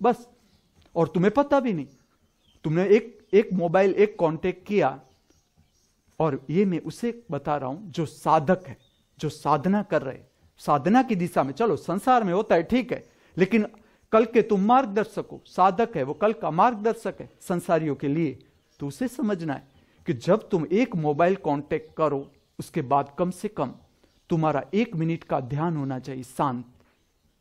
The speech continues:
कि उसका जो नकारात्मक तरंग है उसको निकाल दो पूरा भीतर से, रहना नहीं चाहिए। तुम ऐसा समझो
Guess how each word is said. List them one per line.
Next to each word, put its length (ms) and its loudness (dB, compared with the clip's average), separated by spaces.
कि 60 -6
उसका 360 0
जो 340 -4
नकारात्मक 720 -6
तरंग 300 -2
है 140 -8
उसको 280 -8
निकाल 340 -4
दो 180 -12
पूरा 220 -8
भीतर 260 -10
से, 200 -12
रहना 280 0
नहीं 140 -8
चाहिए। 260 -12
तुम 160 -2
ऐसा 220 -4
समझो 440 -12